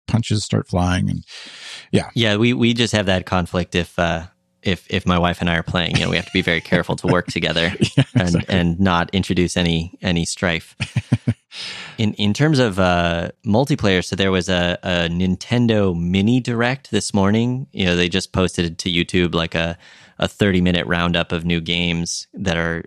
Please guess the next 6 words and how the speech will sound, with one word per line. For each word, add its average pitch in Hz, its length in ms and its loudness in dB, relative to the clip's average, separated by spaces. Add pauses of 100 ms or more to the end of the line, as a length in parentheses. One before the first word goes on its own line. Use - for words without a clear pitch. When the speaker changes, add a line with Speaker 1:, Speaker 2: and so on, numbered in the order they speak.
(120)
Speaker 2:
out 98 260 0
or 87 220 -2
coming. 85 500 -2 (480)
And 98 140 0
I 98 60 0
saw 110 600 0